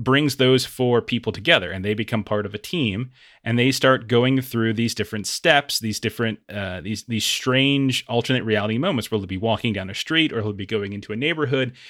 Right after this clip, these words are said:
and suddenly they'll see things differently. They'll see, like, from a, a particular angle. They'll see this mural on the, you know, on the wall that com-, combines a couple different buildings, and from that, that'll trigger some kind of clue, and then they'll follow this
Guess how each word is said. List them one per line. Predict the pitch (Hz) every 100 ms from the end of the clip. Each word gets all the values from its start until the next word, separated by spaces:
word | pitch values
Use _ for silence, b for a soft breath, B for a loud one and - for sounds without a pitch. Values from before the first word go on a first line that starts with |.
| B
and | 127 123
suddenly | 143 135 143 131
they'll | 117
see | 110 - 143
things | - 113 104
differently. | - - - 82 90
They'll | 101
see, | 101 - 131 127 113 b b b
like, | - 98
from | 123 104
a, | 101 101
a | 113
particular | 101 113 104 110 -
angle. | 151 156 101 85
They'll | 95
see | - 120
this | 95
mural | 104 120 139 127 110 -
on | 110
the, | 104 98 98 120
you |
know, | 107
on | 107
the | 107
wall | 107 117 120 113 95
that | 107 -
com-, | - 113 110
combines | - 110 113 110
a | -
couple | 110 107
different | 104 104 -
buildings, | 170 160 139 127
and | 113
from | - 107
that, | 107 120 107
that'll | 113 107
trigger | 113 104
some | 101 104
kind | - 95
of | -
clue, | - 165 151 135
and | 113
then | 107
they'll | 107
follow | - 98 95
this | 101 98 -